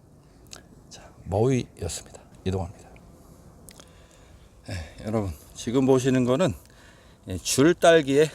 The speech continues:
꽃이에요. 줄딸기. 아, 이것도 일반 산딸기처럼, 예, 빨갛게 익는, 예, 딸기예요. 이런 이제 야생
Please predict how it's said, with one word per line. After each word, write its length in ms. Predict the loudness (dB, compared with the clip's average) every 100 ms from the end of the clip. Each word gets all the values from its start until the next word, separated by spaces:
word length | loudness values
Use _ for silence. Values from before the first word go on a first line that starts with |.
| -8
꽃이에요. 420 | -12 -8 -8 -8 -10 -20 -20
줄딸기. 600 | -14 -12 -6 -2 0 -2 -10 -14 -20 -20 -20 -20 -20 -14 -4
아, 80 |
이것도 240 | 0 2 4
일반 240 | 4 4
산딸기처럼, 760 | 2 -2 0 0 4 6 4 2 -6
예, 80 | -10
빨갛게 580 | -6 -4 0 0 0 -4
익는, 340 | -2 -4 -6 -8 -16 -20
예, 60 |
딸기예요. 400 | -14 -12 -10 -12 -14 -18 -20 -20 -20 -20 -16 -6
이런 160 | 0
이제 160 | 2 6
야생 460 | 8 8 6 4